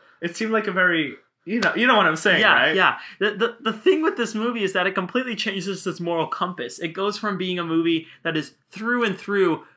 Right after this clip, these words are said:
Speaker 2: pro-choice to being a movie that is through and through pro-life, and the switch is just so weird. It's like there's so many juxtapositions in the movie where it completely changes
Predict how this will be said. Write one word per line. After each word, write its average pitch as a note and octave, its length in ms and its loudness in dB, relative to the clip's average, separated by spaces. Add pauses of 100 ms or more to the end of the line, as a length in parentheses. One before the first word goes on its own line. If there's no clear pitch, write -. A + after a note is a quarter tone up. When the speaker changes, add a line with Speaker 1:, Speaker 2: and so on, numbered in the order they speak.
(100)
Speaker 2:
pro-choice F3+ 800 0
to - 80 -10
being F3+ 180 -2
a F3 40 -4
movie F3 180 2
that F3 140 0
is E3+ 140 -4
through G#3 300 -6
and F#3+ 140 -2
through F#3 300 -2
pro-life, F#3+ 600 2
and F3+ 120 -6
the F3 80 -4
switch G#3+ 520 -2 (200)
is G3+ 180 -4
just G#3 300 -4
so G#3 200 0
weird. E3+ 520 0
It's D#3+ 180 -6
like A3+ 260 2
there's F#3+ 200 -6
so A#3 100 0
many A#3 160 -4
juxtapositions F3 880 -4
in D3 80 -6
the C#3 80 -6
movie C3+ 260 -6
where C3+ 140 -2
it C3+ 60 -8
completely E3 480 -6
changes E3+ 560 -6